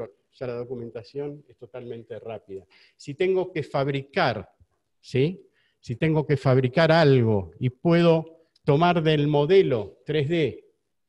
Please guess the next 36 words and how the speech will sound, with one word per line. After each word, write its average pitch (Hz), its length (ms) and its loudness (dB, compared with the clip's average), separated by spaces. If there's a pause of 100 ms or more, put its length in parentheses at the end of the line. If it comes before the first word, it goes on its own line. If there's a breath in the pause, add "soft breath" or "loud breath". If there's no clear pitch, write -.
(260)
¿m? 170 140 -10 (380)
En 117 160 -10
la 113 140 -4
viga, 135 360 -4
lo 110 80 -8
que 110 120 -14
tengo 139 160 -6
que 131 80 -6
fabricar, 131 280 -6
y 135 60 -4
mandarle 135 460 -6
ya 143 120 -10
el 131 120 -4
modelo 135 560 -2
a 120 100 -8
quien 117 220 -6
lo 107 100 -6
tiene 127 220 -4
que 120 100 -8
fabricar, 107 640 -12 (400)
y 117 100 -12
veo 127 220 0
que 113 260 -10 (120)
encaja 117 580 -4
en 104 100 -8
la. 101 220 -10 (340 soft breath)
Si 143 200 -8
tengo 175 380 2
que 180 600 0 (440)
tomar 165 460 -2
tiempos 190 440 2
y 160 40 -4
simular 156 760 -2 (280)
toda 175 200 0
la 156 120 0
logística, 127 840 -8